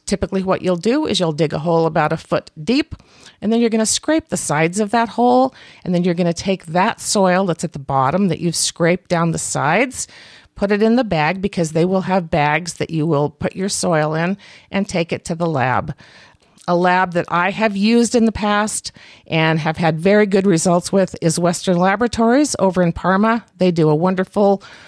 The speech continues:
full spectrum soil test that will give you not only the, you know, the N P K, they will give you the percentage of organic matter, and they'll give you all kinds of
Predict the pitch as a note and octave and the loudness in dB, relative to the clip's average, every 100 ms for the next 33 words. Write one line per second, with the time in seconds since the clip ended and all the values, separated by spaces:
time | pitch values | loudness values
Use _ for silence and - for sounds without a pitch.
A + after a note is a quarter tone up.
0 | - _ - C4+ C4+ B3+ - G#3+ - G#3+ | -20 _ -2 2 2 0 -2 -4 0 0
1 | G3 - G3+ F#3 F#3 F#3+ F3+ - - F3+ | 0 2 2 2 0 0 0 -2 -2 0
2 | E3+ F3+ F3 E3+ E3 E3+ F3 F3 F3+ E3+ | 2 2 2 2 4 2 2 2 2 2
3 | D#3+ C#3+ C3+ - - - E3+ E3+ D#3+ D#3+ | 2 2 0 -4 -20 -6 0 2 2 0
4 | G3 G3 G3+ G3+ - G3 G3 F#3+ F#3 F3+ | 0 0 0 -2 -2 2 4 4 4 4
5 | D#3+ D#3+ E3 E3 D#3 D3+ - D3 - F3 | 2 2 0 -2 -2 -2 -4 -4 -2 -2
6 | E3+ D3+ D#3 D#3+ E3 A3 G#3+ G#3+ G#3 G3+ | -2 -2 0 0 0 2 2 0 0 0
7 | G3 G3 F#3+ G#2+ D#3+ D3+ D3+ D#3+ D3+ C3+ | 2 4 2 0 0 0 0 -2 0 2
8 | D#3 D#3 - D3+ D3 C#3+ C3+ | 2 0 -2 -4 -4 -4 -6